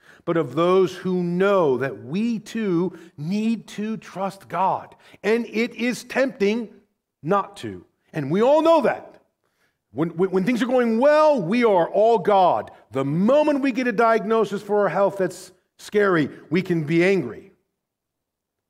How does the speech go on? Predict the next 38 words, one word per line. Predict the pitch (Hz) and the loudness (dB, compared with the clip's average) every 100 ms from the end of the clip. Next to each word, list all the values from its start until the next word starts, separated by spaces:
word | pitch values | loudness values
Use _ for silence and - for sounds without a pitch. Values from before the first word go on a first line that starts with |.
| _ _ _ _ _ - | _ _ _ _ _ -4
We | 190 | 0
can | 208 | 2
be | 196 | 0
frustrated. | - 214 214 151 110 95 78 _ _ _ _ _ _ _ _ _ _ _ _ _ | 2 0 0 -4 -6 -6 -16 _ _ _ _ _ _ _ _ _ _ _ _ _
We, | 180 | -4
we, | 170 190 | -2 -2
we, | 208 | 0
we | 240 - 202 | -2 -4 -4
can | 202 147 - - | -2 -4 -10 -20
cry | - 220 247 240 | -2 2 4 4
out | 240 | 2
to | 220 | 0
God | 196 226 220 | 2 4 4
in | 202 | 4
an | 196 | 2
angry | 202 214 196 | 2 2 2
way. | 190 196 160 110 - - _ _ _ - | 4 4 2 -2 -10 -20 _ _ _ -6
We | 196 | -2
can | 220 240 | 0 2
rely | 233 220 247 262 254 | 2 4 4 4 4
on | 240 226 175 | 4 2 -2
human | - 247 254 240 226 | -2 0 2 0 0
means | 233 220 175 | 0 0 -2
to | - | -4
figure | 175 208 185 | -4 -4 -2
things | 196 180 | 0 0
out. | 151 143 - - _ _ _ - - | 0 -2 -6 -18 _ _ _ -20 -4
It | 262 240 | 0 2
is | 190 - - | 0 -2 -16
hard | - 247 269 269 | -2 2 2 2
to | 220 | -2
trust | 202 - 196 156 - | -2 0 0 -2 -2
God | 220 208 180 151 | 0 2 2 0
when | 185 | 0
your | 170 170 | 0 -2
life | 147 143 196 202 139 - - - | -2 2 4 4 2 -4 -16 -8
or | 160 156 123 | -4 -4 -4
livelihood | 135 185 208 160 151 123 156 113 | -2 0 0 0 -2 0 -2 -4